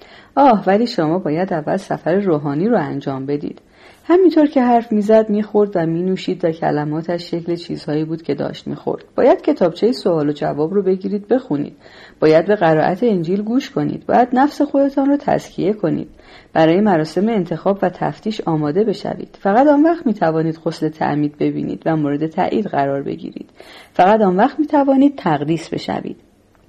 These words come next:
«همه این کارها چقدر طول می‌کشه پدر؟» «خب بستگی داره، یک سال، پنج سال، ده سال، بسته به این است که به چه سرعتی دریچه قلبتون رو به اسرار باز کنید.»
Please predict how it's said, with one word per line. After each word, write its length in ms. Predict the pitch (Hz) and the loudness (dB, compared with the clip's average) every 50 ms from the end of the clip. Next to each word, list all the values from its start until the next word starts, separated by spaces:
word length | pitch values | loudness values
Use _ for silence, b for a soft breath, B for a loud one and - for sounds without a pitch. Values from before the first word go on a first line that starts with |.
| b b b b b b b b | b b b b b b b b
«همه 240 | - 180 180 208 262 | 0 0 2 4 4
این 160 | 311 392 349 | 4 4 4
کارها 280 | - 233 185 175 190 214 | 4 4 2 2 2 0
چقدر 280 | - - 277 285 277 | 0 0 0 2 0
طول 200 | 262 - - 165 | 0 0 -2 -2
می‌کشه 360 | 165 160 160 - 147 - 147 | -2 -2 -2 -4 -4 -4 -4
پدر؟» 400 | 143 - 175 185 202 185 165 160 - - - B B B B B B B B B | -4 -2 0 2 2 2 2 0 -4 -12 -20 B B B B B B B B B
«خب 180 | B - 339 349 339 | B 0 0 2 4
بستگی 460 | 294 285 277 - - 269 254 - 330 | 4 2 2 2 0 -2 -2 0 0
داره، 300 | 320 262 214 180 160 151 | 2 4 4 4 4 4
یک 260 | 151 165 185 208 214 - | 2 4 2 2 2 0
سال، 280 | - - 226 220 208 | 0 2 4 4 4
پنج 360 | 202 202 - 147 147 160 185 | 2 0 -2 -2 -2 -2 -2
سال، 300 | 190 - - 180 170 156 | -4 -2 -2 0 0 -2
ده 280 | 143 151 143 147 175 170 | -2 -2 -2 -4 -4 -6
سال، 320 | - - - 175 165 151 | -8 -4 -2 -2 -2 -2
بسته 360 | 147 170 165 185 185 - - 311 | 0 -2 -2 -2 -2 -4 -2 0
به 80 | 339 | 2
این 180 | 339 330 320 339 | 2 2 2 2
است 140 | 330 320 - | 0 -2 -4
که 80 | - | -6
به 100 | 262 214 | -4 -4
چه 160 | 196 - 294 | -2 -2 -2
سرعتی 540 | 302 - - 214 175 165 - 196 202 202 254 | -2 0 0 0 2 2 0 -2 -2 -2 -2
دریچه 480 | 220 196 160 147 147 147 - 202 202 202 | -2 -2 0 0 0 0 0 0 0 0
قلبتون 560 | 202 214 254 294 294 269 254 - 240 220 208 | 2 2 2 2 2 2 0 0 -2 0 0
رو 100 | 196 190 | 0 0
به 100 | 180 180 | 0 0
اسرار 480 | 180 - 151 - - - 165 170 175 175 | 0 -2 -2 -4 -4 -2 0 0 0 2
باز 300 | 175 165 165 170 170 - | 2 0 0 0 -2 -2
کنید.» 400 | - 131 135 147 - - - | -2 -2 -2 -2 -4 -8 -12